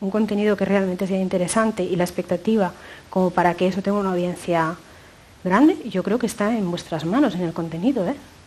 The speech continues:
De verdad. El contenido para mí es la clave para que eso se pueda conseguir. Y luego hacer estrategias con determinados influencers que vosotros tengáis detectados que puedan hacer una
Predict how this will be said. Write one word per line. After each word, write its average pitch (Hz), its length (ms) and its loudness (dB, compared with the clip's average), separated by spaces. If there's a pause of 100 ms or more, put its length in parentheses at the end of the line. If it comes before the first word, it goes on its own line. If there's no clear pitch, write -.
(240)
De 185 80 -2
verdad. 175 320 4 (760)
El 196 120 -4
contenido 196 560 2
para 190 280 0
mí 277 300 2 (140)
es 196 180 -2
la 190 140 4
clave 247 320 4
para 190 260 -2
que - 80 -4
eso 196 140 -6
se 190 80 -4
pueda 185 220 0
conseguir. 170 500 -4 (640)
Y 190 40 2
luego 196 220 6
hacer 233 260 4
estrategias 254 880 2
con 190 160 -4
determinados 185 480 0
influencers 214 580 2
que 226 120 0
vosotros 196 320 0
tengáis 202 260 2
detectados 208 480 2
que 233 80 -2
puedan 190 220 0
hacer 202 400 0 (760)
una 185 600 2